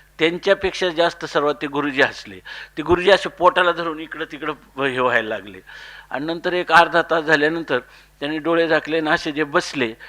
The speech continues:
पुन्हा त्यांनी जणू काही कीर्तन ऐकलं की नाही, काहीच नाही. आपले भास्कर महाराज होते ते, त्यांनी एक शब्दसुद्धा ऐकलं, त्यांच्या चेहऱ्याची घडीच विस्कटली नाही पुन्हा तास दीड तास. मग आम्ही त्यांना इकडे येताना विचारलं की, "गुरुजी, तुम्ही खूप, सुरुवातीला खूप हसले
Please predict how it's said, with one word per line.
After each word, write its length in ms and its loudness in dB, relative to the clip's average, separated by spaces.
पुन्हा 200 2
त्यांनी 380 -2
जणू 180 -2
काही 220 0
कीर्तन 320 -2
ऐकलं 400 0
की 140 -8
नाही, 240 -2
काहीच 340 2
नाही. 180 -2
आपले 240 0
भास्कर 380 -2
महाराज 300 2
होते 240 -6
ते, 180 -12
त्यांनी 260 0
एक 260 0
शब्दसुद्धा 760 2
ऐकलं, 240 2
त्यांच्या 320 0
चेहऱ्याची 400 0
घडीच 380 0
विस्कटली 480 -4
नाही 140 -2
पुन्हा 300 -4
तास 200 4
दीड 260 -8
तास. 140 -6
मग 120 -4
आम्ही 240 0
त्यांना 300 0
इकडे 260 0
येताना 320 4
विचारलं 560 4
की, 80 -12
"गुरुजी, 300 -4
तुम्ही 280 -8
खूप, 180 -16
सुरुवातीला 400 2
खूप 220 -4
हसले 420 0